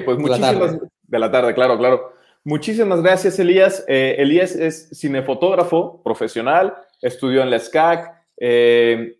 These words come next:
Speaker 1: eh, ¿cuántos años son de la scac? ¿Cuatro años, más o menos?
Speaker 2: Cuat-, cuatro más el proyecto final de carrera.
Speaker 1: Cuatro más el proyecto final de carrera.
Speaker 2: Cuatro, cuatro y medio.
Speaker 1: Perfecto. Y bueno, es un gustazo tenerte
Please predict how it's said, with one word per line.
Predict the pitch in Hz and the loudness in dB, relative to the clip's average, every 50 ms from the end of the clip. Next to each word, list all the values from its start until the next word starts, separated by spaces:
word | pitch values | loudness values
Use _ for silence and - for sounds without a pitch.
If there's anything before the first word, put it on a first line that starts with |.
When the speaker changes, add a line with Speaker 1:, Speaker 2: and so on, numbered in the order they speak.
| _ | _
Speaker 1:
eh, | - 127 127 131 - - | -6 -4 -4 -4 -4 -2
¿cuántos | 156 165 165 165 - 190 | -2 -2 -2 -2 -2 -2
años | 175 165 - | -2 -2 -2
son | - 160 147 | -2 0 0
de | 151 | 2
la | 135 123 | 2 0
scac? | - - 127 - - | 0 0 -2 -2 0
¿Cuatro | 151 156 - 165 147 | -2 -2 -2 0 -2
años, | 143 139 147 170 170 156 | -2 -2 -2 -4 -4 -4
más | 147 139 151 | -6 -8 -8
o | |
menos? | 147 156 185 220 - - - _ _ _ _ _ _ _ _ _ | -8 -8 -8 -8 -10 -14 -20 _ _ _ _ _ _ _ _ _
Speaker 2:
Cuat-, | - 151 147 135 - - - - | -4 -2 -2 -2 -2 -6 -8 -2
cuatro | - 156 151 151 165 180 165 | 0 2 2 2 2 0 0
más | 160 139 - | -2 -2 -4
el | 147 131 | -6 -6
proyecto | 135 135 135 131 131 127 | -4 -4 -4 -4 -4 -6
final | 135 127 123 117 | -6 -6 -6 -6
de | 117 117 | -6 -6
carrera. | 117 101 110 107 - 113 - - _ _ _ _ _ | -6 -8 -8 -8 -12 -12 -14 -20 _ _ _ _ _
Speaker 1:
Cuatro | - 123 127 123 135 | -2 0 0 0 0
más | 131 120 117 123 | -4 -4 -4 -6
el | 110 - | -4 0
proyecto | 117 113 113 113 127 120 | 0 0 0 0 -4 -6
final | - 123 131 135 | -6 -4 -2 0
de | 139 147 | 0 2
carrera. | 147 180 180 196 196 190 196 | 4 4 4 4 4 4 4
Speaker 2:
Cuatro, | 202 208 - - - | 2 2 -2 -6 -2
cuatro | 165 165 160 165 156 | -2 0 2 2 0
y | 147 | 2
medio. | 139 135 127 120 120 117 113 117 - _ _ _ _ _ _ _ _ _ _ _ | 2 0 0 0 0 -2 -4 -8 -16 _ _ _ _ _ _ _ _ _ _ _
Speaker 1:
Perfecto. | - 117 120 113 - 143 143 135 135 139 | -6 -6 -6 -4 0 0 0 0 2 0
Y | 139 | 2
bueno, | 139 165 165 160 143 131 - - | 2 2 4 2 0 0 0 -2
es | 151 147 - | -2 0 0
un | 196 180 | 0 2
gustazo | 170 170 170 - 190 269 - 185 170 - | 2 2 2 4 2 2 2 0 -2 0
tenerte | 160 156 160 160 156 - 170 160 156 156 - - | 0 0 0 -2 -2 0 0 0 0 -2 -6 -14